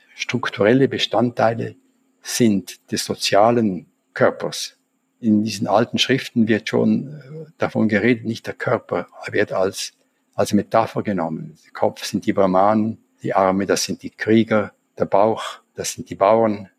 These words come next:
und Händler und die Füße, die im Dreck stecken, das sind die, nicht die Kastenlosen, sondern das ist, sind die Shudras, die untersten Kasten. Die Kastenlosen, die sind es gar nicht wert, in diese Hierarchie einbezogen zu werden, weil sie sich mit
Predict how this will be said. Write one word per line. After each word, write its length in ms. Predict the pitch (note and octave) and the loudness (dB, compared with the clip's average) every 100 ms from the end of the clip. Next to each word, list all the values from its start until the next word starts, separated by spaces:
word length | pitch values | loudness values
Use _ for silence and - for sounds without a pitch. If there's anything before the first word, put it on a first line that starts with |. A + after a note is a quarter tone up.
| _ | _
und 140 | - - | -18 -4
Händler 460 | A2 A2+ A2+ A2 - _ | 2 4 4 0 -8 _
und 460 | _ G2 G2 - - | _ -6 -6 -6 -14
die 80 | G#2+ | -10
Füße, 480 | - A2+ C#3+ - A2 | 0 2 2 0 2
die 120 | G#2+ | 2
im 120 | G2+ | 2
Dreck 240 | F2+ G2+ | 0 -2
stecken, 380 | - A2 G#2+ A#2+ | -2 -4 -4 -2
das 160 | F#2+ - | -4 -4
sind 260 | F#2+ F#2 | -8 -12
die, 180 | - G2 _ _ _ - | -10 -12 _ _ _ 2
nicht 260 | C3+ - | 2 2
die 80 | - | -6
Kastenlosen, 760 | - D3 - A2+ G2+ G2 A2 | -4 -2 0 2 4 2 2
sondern 260 | F#2+ G2 F#2 | 0 2 2
das 220 | F#2 - | 0 -2
ist, 300 | - - - | -4 -8 -8
sind 200 | - G2+ | -4 -4
die 80 | G#2+ | -2
Shudras, 600 | - A2+ G2+ D#2 - - | 2 2 2 0 0 -2
die 140 | - F#2+ | -4 -2
untersten 500 | F#2+ - - - F#2 | -2 -2 -8 -8 -4
Kasten. 460 | F2 - - - _ _ _ | -4 -4 -8 -20 _ _ _
Die 60 | |
Kastenlosen, 800 | - B2 C3 B2+ A#2 A#2 A#2 A2 - - _ _ - | -2 -2 2 2 4 4 2 -2 -6 -20 _ _ -12
die 60 | |
sind 160 | A2 A#2 | 0 2
es 160 | G#2+ - | 4 2
gar 160 | G#2+ | 2
nicht 280 | A2+ A2+ - | 2 -2 0
wert, 340 | A2 A#2+ A2 | 4 4 2
in 100 | G#2+ | -2
diese 220 | G2 F#2 G#2+ | -4 -4 -4
Hierarchie 680 | F#2+ F2+ F#2 - - A2 | 0 0 -2 -10 -4 -2
einbezogen 1000 | F2+ G2 G#2 A2 C#3+ E3+ - - G2+ F#2+ - | 0 2 2 0 -8 -14 -8 -2 -2 -2 -8
zu 160 | - | -8
werden, 420 | B2 - - E2+ _ - | -8 -10 -12 -20 _ -6
weil 160 | F#2 | -6
sie 100 | - | -6
sich 240 | - - - | -12 -14 -12
mit 380 | F#2 - - | -12 -12 -20